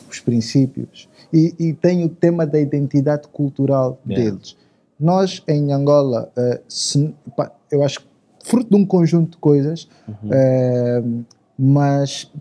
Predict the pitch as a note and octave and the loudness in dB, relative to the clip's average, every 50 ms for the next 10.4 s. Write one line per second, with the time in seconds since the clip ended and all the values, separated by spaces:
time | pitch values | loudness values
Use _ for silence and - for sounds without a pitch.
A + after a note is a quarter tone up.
0 | - - E3+ F3 F3+ E3+ D3 D#3 D3+ - E3+ E3 E3 F3 F#3+ G#3 G3+ F#3 - E3+ | 0 2 2 2 2 2 2 0 2 2 2 2 2 2 0 -2 -2 -2 0 0
1 | D#3+ D3 C3+ D3+ D#3+ D#3 D3+ D3 D3 C#3 C3+ C3+ - D#3+ E3 D#3 - - C3 C#3 | 0 2 2 2 2 2 2 2 2 2 0 0 0 -2 -2 -2 -4 -2 0 2
2 | D#3 D3 D3+ - - C#3+ C#3+ C3 A#2+ B2+ C3 A#2 A2+ C3 B2+ B2 A#2+ B2+ B2+ A#2+ | 2 2 0 -2 -2 -2 -2 0 0 0 2 2 2 0 0 0 -2 -4 -2 0
3 | C3+ B2 A2 G2+ - _ _ - D#3+ A#3 - _ _ _ _ _ _ _ _ _ | 0 0 -2 -4 -10 _ _ -10 -10 -10 -10 _ _ _ _ _ _ _ _ _
4 | _ _ _ _ _ _ - C3+ B2+ - - D3+ D#3 D3+ - D#3 C#3+ C3+ - - | _ _ _ _ _ _ -2 -2 -2 0 0 0 0 0 0 -2 -4 -4 -6 -4
5 | C3 D3 D#3+ D#3+ - - - C3+ C3 C3+ D3 D3+ D3+ C#3+ C#3+ D3+ D3+ D3 C#3 C3+ | -2 0 0 0 -2 -2 -4 -4 -2 0 0 0 0 0 -2 -2 -4 -4 -4 -2
6 | - E3+ E3 D#3+ D#3+ E3 E3 D3+ C#3+ C#3+ D3+ D#3 D3+ D3 C#3+ - D#3 D#3 D#3+ D#3+ | 0 0 0 2 0 0 0 0 -2 -2 -2 -4 -4 -6 -4 -2 -2 -2 -2 -2
7 | - D#3 C#3+ C3+ C3 - D#3+ D3+ - - C#3 C#3 - - C#3 D3 D3+ D#3 D3+ C#3 | -6 -6 -6 -6 -4 -4 -4 -4 -4 -4 -6 -4 -4 -4 -2 -2 -2 -2 -2 -2
8 | C3+ C3 D3 D#3 D3 D3 D3+ D3+ - C#3 C3 C3+ C#3 C#3+ D3 C#3+ B2+ B2+ C3+ C#3+ | -2 0 2 2 2 0 -2 -4 -4 -6 -4 -2 -2 0 -2 -2 -4 -4 -4 -4
9 | C#3+ C3+ - - - - - - - _ _ _ _ _ D#3 - - C3 A#2+ A#2+ | -4 -4 -8 -12 -18 -20 -20 -20 -20 _ _ _ _ _ -20 -12 -10 -6 -4 -2
10 | B2+ B2 C3 C3+ C#3 C#3+ D3 D3 | -2 0 2 2 0 0 0 -4